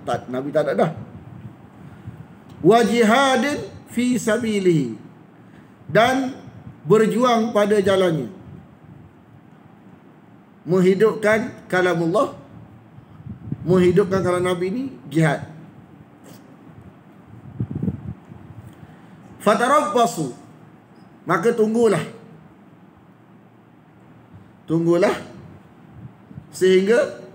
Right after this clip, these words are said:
ya'tiyallahu bi amrih. Datang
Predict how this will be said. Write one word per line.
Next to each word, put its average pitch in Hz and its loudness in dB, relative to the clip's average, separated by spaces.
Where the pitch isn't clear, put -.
ya'tiyallahu 180 2
bi 165 2
amrih. 156 -2
Datang 180 -2